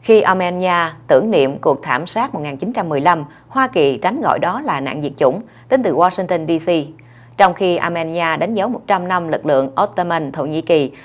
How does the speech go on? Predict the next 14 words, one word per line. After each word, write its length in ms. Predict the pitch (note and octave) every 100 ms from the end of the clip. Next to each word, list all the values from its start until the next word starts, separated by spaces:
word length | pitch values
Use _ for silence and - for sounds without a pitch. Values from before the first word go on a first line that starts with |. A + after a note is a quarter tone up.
| -
thảm 240 | - C#3 E3+
sát 280 | G#3+ C4+ -
thường 180 | C#3+
dân 180 | D#3+ D#3
Armenia, 480 | - E3 D#3 E3 E3+ D3+ - - -
chính 140 | D#4
phủ 100 | A#3+
Hoa 160 | B3+ A#3 A#3
Kỳ 240 | D#3 B2
tránh 260 | A2+ G3+ F4
không 220 | C4 A3
dùng 200 | F#3 C#3+
từ 180 | C3 D3 A#2
diệt 140 | D3